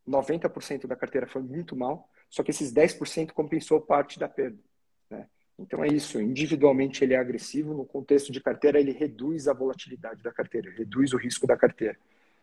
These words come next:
tá? Então é, é, esse é um ponto bem relevante do Zara. Então, só pra reforçar, o, o, o driver principal dele é retorno, um dos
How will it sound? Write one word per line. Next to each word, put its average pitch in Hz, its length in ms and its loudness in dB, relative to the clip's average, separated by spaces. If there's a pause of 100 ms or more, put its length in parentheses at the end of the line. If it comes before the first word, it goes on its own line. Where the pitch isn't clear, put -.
(120)
tá? 101 160 2
Então 107 480 2
é, - 340 -6
é, 104 260 -8
esse - 120 -8
é - 40 0
um - 40 -4
ponto 117 260 -4
bem 120 160 0
relevante 120 460 0
do 123 80 0
Zara. 101 300 -4 (560)
Então, 110 280 -10
só - 220 6
pra 139 160 8
reforçar, 135 680 2
o, 104 120 -16 (1200)
o, 120 260 -8
o 156 120 -18
driver 147 400 6
principal 147 400 0
dele 139 200 0
é 151 40 2
retorno, 143 480 -10 (500)
um 107 40 -20
dos - 140 -20